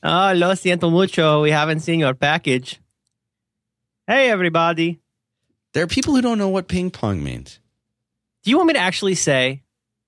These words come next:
Speaker 2: Yeah, because all all you ever do when I, I say we should d-, explain it on the show is you send me a U R L.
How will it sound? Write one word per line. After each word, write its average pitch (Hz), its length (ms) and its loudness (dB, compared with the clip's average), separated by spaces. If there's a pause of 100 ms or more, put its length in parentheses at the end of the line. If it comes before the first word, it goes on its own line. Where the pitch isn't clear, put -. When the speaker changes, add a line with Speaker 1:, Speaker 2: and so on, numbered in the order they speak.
Speaker 2:
Yeah, 269 220 0
because 165 380 0
all 160 200 -2
all 165 240 0
you 208 120 0
ever 185 180 -2
do 165 220 -2
when 143 160 0
I, 135 320 -2
I - 20 -2
say 135 240 -2
we 131 140 0
should 110 180 -6
d-, 95 220 -10 (100)
explain 127 540 -2
it 117 80 0
on 113 100 0
the 107 60 -2
show 190 280 -4
is 113 140 -2
you 110 80 -4
send 123 220 -4
me 117 100 -2
a 113 40 0
U 110 200 0
R 98 160 -2
L. 104 300 -8